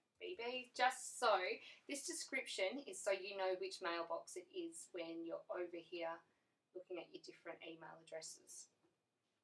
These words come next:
Okay, so on this page it's got incoming mail server name. So we'll right click, copy. We put that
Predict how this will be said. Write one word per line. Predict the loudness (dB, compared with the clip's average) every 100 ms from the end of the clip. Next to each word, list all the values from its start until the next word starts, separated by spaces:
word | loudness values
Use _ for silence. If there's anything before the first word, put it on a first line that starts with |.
| -10 -10 -2
Okay, | 0 0
so | 0 0 0
on | -2
this | -4 -4
page | -2 -2
it's | -4 -8
got | -6 -6 -10 _ _ _ -12
incoming | -8 -4 -4 -2 0
mail | 0 0
server | 0 -2 -2
name. | -4 -4 -6 -10 _ _ _ -20 -20 _ _ _ _ _ _ _ _ _
So | -20 -20
we'll | -8
right | -4 -4 -6
click, | -12 -12 _ _ _
copy. | -18 -16 -12 -12 -12 _ _ _ _ _ _ _ _ _ _ _ _ _ _ _ _ _
We | _ -20 _ _ _ _ _ _ _ _ _ _ _ _ _ _ _ _ _ _ _ _ _ _ _ _ _ _ _ _ _ -20 _ _ _ _ _ _ -20 -20 _ _
put | _ _ -20
that | -20